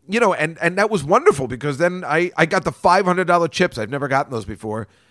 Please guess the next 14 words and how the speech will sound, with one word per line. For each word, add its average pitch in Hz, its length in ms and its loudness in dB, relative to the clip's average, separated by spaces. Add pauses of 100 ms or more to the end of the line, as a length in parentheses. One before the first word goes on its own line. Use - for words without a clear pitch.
(160)
And 104 140 -10
those 156 220 4
were 170 100 0
in 165 40 -2
my 165 120 0
pocket. 156 360 0
I 98 60 -8
played 127 260 -6
with, 127 140 -8
like, 110 120 -6
the 123 100 -6
other 120 160 -6
three 135 220 -4
hundred 123 420 -4